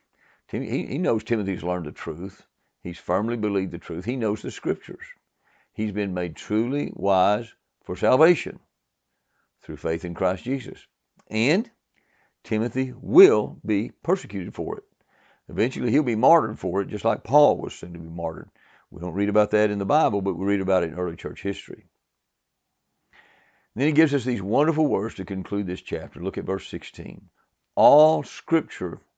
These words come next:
is breathed out by God and profitable for teaching,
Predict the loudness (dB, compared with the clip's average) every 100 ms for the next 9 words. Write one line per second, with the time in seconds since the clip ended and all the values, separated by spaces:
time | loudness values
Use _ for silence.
0 | _ _ _ _ _ _ _ -6 -4 -4
1 | -8 -2 2 2 2 2 4 2 4 2
2 | 4 2 2 0 -4 -10 _ _ _ _
3 | _ _ _ _ _ 0 0 2 8 8
4 | 8 0 -6 -8 -14 _ _ _ _ _
5 | _ -12 -10 -6 -4 -2 -4